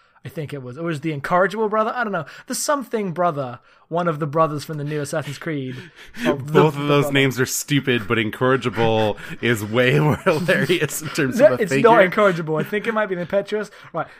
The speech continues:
Speaker 1: Jacob Fry, the, it, it says, well, no one, no one's Googled this.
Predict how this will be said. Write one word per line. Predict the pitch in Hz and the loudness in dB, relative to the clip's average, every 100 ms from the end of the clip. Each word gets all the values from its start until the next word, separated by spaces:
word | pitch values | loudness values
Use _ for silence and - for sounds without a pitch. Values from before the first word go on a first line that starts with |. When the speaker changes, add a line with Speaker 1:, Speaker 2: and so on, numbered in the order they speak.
| - | -10
Speaker 1:
Jacob | - 330 - 240 | -4 -4 -4 -4
Fry, | - 233 147 180 220 - - - - - - _ - _ _ _ | 0 2 2 -2 -6 -12 -20 -20 -20 -20 -20 _ -20 _ _ _
the, | 170 151 185 240 214 208 220 302 - - | -12 -6 -4 -4 -4 -4 -6 -10 -18 -16
it, | 226 240 _ _ _ - - 196 | -14 -14 _ _ _ -18 -14 -12
it | 190 | -10
says, | 220 202 | -10 -6
well, | 214 208 | -4 -2
no | 208 240 | 2 2
one, | 240 247 | 2 2
no | 247 | 2
one's | 269 196 | 2 2
Googled | 311 311 226 | -2 0 -2
this. | 156 117 - - | -2 -10 -10 -12